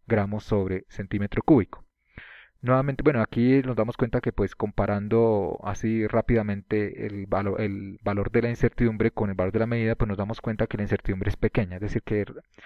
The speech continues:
relativamente, pues, eh, comparativamente la,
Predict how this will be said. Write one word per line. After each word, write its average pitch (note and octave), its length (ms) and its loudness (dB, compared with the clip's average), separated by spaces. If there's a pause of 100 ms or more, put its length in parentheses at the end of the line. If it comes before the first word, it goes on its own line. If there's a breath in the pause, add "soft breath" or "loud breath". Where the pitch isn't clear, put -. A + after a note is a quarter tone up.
(220 loud breath)
relativamente, G#2 600 0
pues, - 280 4
eh, F2+ 300 -6 (260)
comparativamente G#2+ 640 2
la, F#2+ 260 0